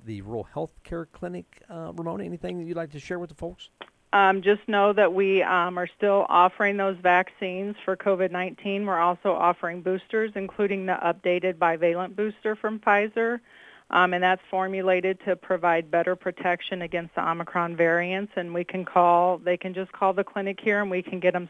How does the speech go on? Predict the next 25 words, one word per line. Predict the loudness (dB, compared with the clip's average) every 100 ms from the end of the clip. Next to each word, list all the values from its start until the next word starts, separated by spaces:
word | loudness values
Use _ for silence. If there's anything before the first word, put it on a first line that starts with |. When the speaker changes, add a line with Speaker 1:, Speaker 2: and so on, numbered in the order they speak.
| 0
Speaker 2:
set | 2
up | 2 0
for | -8 -8
same-day | -8 0 0
appointments | 0 0 -2 -2 -4 -6 -8 -6
for | -4
their | -2
flu | -2 -2 2
vaccines | 2 0 -4 -10 -8 -8 -10 -14 _ _ _ _ _
and | -6 -2
for | 2 4
their | 4
vaccines | 4 2 0 -8 -8 -8
and | -8 -8
their | -6
boosters. | -4 -4 -6 -10 -10 -14 -20 _ _ _
Speaker 1:
Ramona, | -6 -4 -2 -4
on | -6 -6
behalf | -6 -6 -8
of | -6
all | -4 -2
the | -4
public, | -4 -4 -6 -8
thanks | -10 -10 -10
for | -10 -10